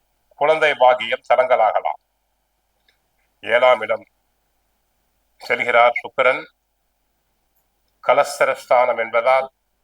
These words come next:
கணவன் மனைவி ஒற்றுமை குறையும். தரித்த வார்த்தைகள் உபயோகப்படுத்திக் கொள்ளக்கூடாது. அடுத்து,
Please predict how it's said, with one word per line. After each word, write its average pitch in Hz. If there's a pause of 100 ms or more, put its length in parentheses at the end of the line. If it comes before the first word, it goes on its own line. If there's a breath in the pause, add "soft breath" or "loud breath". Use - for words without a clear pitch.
(520)
கணவன் 131
மனைவி 117 (1000)
ஒற்றுமை 127
குறையும். 131 (260)
தரித்த 139
வார்த்தைகள் 123 (120)
உபயோகப்படுத்திக் 123
கொள்ளக்கூடாது. 101 (1500)
அடுத்து, 113